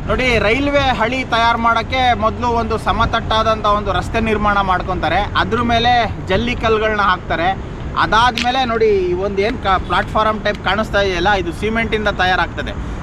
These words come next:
So ಇದ್ರ ಮೇಲೆ ಫೈನಲ್ ಆಗಿ ಈ ಟ್ರ್ಯಾಕ್‌ಗಳು ಬರ್ತವೆ. ಇ-, ಇದೇ ಹಳಿ ಮುಖ್ಯವಾದಂಥದ್ದು, ಅದು ಕೂಡ ಇಲ್ಲಿ ತಗೊಂಬಂದು ಹಾಕಿದ್ದಾರೆ. ಇನ್ನೇನು ಇವೆಲ್ಲ ಕಾಮಗಾರಿ ಪೂರ್ತಿ ಆದ್ಮೇಲೆ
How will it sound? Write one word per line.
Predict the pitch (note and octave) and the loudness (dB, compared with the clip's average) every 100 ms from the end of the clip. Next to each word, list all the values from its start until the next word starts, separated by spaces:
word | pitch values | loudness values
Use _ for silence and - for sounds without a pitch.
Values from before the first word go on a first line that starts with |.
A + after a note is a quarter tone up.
| - | -2
So | A#3 A#3+ F3 F#3+ | 2 2 2 -2
ಇದ್ರ | B3 D#4 | 0 2
ಮೇಲೆ | D4+ C4 A#3 | 2 2 0
ಫೈನಲ್ | C4 - G#3 C#4+ D4 C4 | -2 -4 -4 0 0 2
ಆಗಿ | B3 B3 | 0 -2
ಈ | G#3+ A3+ C#4 | -6 -4 -4
ಟ್ರ್ಯಾಕ್‌ಗಳು | - B3 A#3+ A3+ C4+ | 0 0 0 -2 -2
ಬರ್ತವೆ. | A3+ G3 C#3+ - - - - - - - - - | -2 -2 -4 -4 -8 -8 -8 -8 -8 -8 -6 -4
ಇ-, | A3 A#3 | -2 -2
ಇದೇ | A3+ C#4 | -2 0
ಹಳಿ | B3+ A3+ A#3 G3 - | 0 0 0 -2 -4
ಮುಖ್ಯವಾದಂಥದ್ದು, | G3 G#3+ A#3+ A3+ G#3 G3+ F3+ D3+ | -6 -4 0 0 0 -4 -4 -4
ಅದು | D#3 C4 - | -2 -2 0
ಕೂಡ | G#3+ C4 B3+ G#3+ - | 0 2 2 0 -2
ಇಲ್ಲಿ | F#3+ G3+ | -4 -2
ತಗೊಂಬಂದು | G3 G3 A3 A3+ A3 G#3+ | -2 -2 0 -2 0 2
ಹಾಕಿದ್ದಾರೆ. | G3 E3 G3+ - G#3 F#3 G#3 G3+ - | 2 2 0 -2 -2 0 0 0 -2
ಇನ್ನೇನು | F3 G3 A#3 A#3 F#3+ - - - | -2 0 0 2 0 0 -4 -4
ಇವೆಲ್ಲ | E3+ F#3+ A3 A#3 A#3+ A3+ | -2 0 2 2 2 0
ಕಾಮಗಾರಿ | G#3+ A3 G#3+ G#3+ G#3+ | -2 0 0 0 0
ಪೂರ್ತಿ | - G#3 - | 0 -2 0
ಆದ್ಮೇಲೆ | G#3+ G3 F#3 G3 | 0 0 0 0